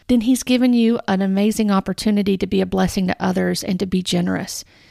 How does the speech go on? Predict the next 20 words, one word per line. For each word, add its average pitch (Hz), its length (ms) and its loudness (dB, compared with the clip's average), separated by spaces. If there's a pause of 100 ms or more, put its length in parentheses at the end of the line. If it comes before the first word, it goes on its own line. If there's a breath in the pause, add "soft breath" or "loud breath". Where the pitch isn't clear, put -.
(560 soft breath)
And 190 160 -2
so 196 400 0 (140)
this 240 260 0
is 285 100 0
something, 220 480 0
as 190 160 0
the 196 60 -4
scripture 202 400 0
says, 185 300 0
that 196 160 -4
we 196 120 2
have 190 120 0
to 185 80 -6
purpose 202 440 -4
in 196 80 0
our 175 120 0
hearts 180 560 -2 (1000 soft breath)
how 208 200 0
to 190 80 2
give. 165 480 -2